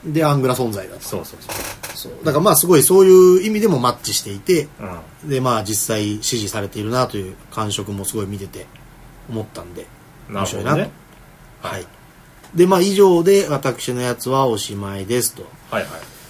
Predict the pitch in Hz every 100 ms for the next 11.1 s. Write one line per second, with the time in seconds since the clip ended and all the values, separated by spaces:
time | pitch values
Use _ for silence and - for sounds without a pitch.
0 | - - 147 147 151 135 254 208 - 165
1 | 247 247 240 226 226 220 240 220 220 214
2 | 214 208 - 185 180 180 175 170 160 151
3 | 196 226 226 202 151 123 117 117 - 135
4 | 143 208 151 135 151 - 117 101 92 113
5 | 110 92 - - - - - - 196 220
6 | 208 - - 226 165 - 120 117 113 113
7 | 104 - - - - - - - 156 151
8 | - - 135 170 - - - - - 120
9 | 165 170 - 127 196 - - - 147 131
10 | 98 151 - - 185 214 202 147 143 147